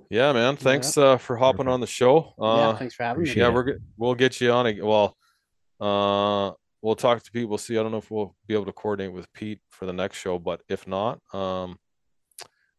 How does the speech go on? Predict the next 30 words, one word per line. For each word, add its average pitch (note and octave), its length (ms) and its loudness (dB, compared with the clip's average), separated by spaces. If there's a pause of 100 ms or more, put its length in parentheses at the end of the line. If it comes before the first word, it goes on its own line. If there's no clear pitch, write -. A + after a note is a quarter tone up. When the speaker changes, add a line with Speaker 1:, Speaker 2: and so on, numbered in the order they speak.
Speaker 1:
yeah, A2 160 -4
we're G#2 140 -6
gonna, G#2 260 -8
we're A2+ 160 -4
gonna A#2 140 -2
chat A2+ 240 2
again G#2+ 280 -2
in, G#2 300 -4
in A2+ 180 -2
turkey A#2+ 360 -4
camp. G2 340 -6 (100)
We're G2 120 -12
gonna F#2+ 160 -6
do F#2 180 -6
'em. F2+ 60 -8
We're F#2 100 -8
gonna G2+ 180 -4
get F#2+ 140 -4
Kazi F#2+ 420 -2
on F2+ 160 -4
again. F2 320 -8 (380)
Speaker 3:
What F#2+ 100 -8
Speaker 1:
We'll F#2+ 60 -4
Speaker 3:
days G2 220 -2
Speaker 1:
see A2 60 2
Speaker 3:
are G#2 40 0
you G2+ 100 -2
Speaker 1:
if G#2 60 0
Speaker 3:
guys G#2 120 -2
going? A#2+ 300 -4